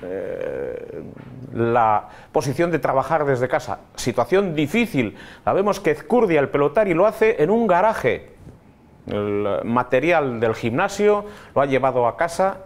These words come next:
y ahí está trabajando el bueno de, de Ezcurdia en Arbizu, por ponerlos un ejemplo.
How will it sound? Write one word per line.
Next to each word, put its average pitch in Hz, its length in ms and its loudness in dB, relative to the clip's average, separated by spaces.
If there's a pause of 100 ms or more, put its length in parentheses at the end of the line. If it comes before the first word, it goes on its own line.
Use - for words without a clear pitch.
y 123 280 -2
ahí 135 280 4
está 131 260 -2
trabajando 135 720 0 (340)
el 113 120 2
bueno 120 280 2
de, 98 500 0
de 98 180 -2
Ezcurdia 123 560 0 (240)
en 190 260 0
Arbizu, 135 840 0
por 117 180 -2
ponerlos 135 420 -2
un 120 120 -2
ejemplo. 120 380 -2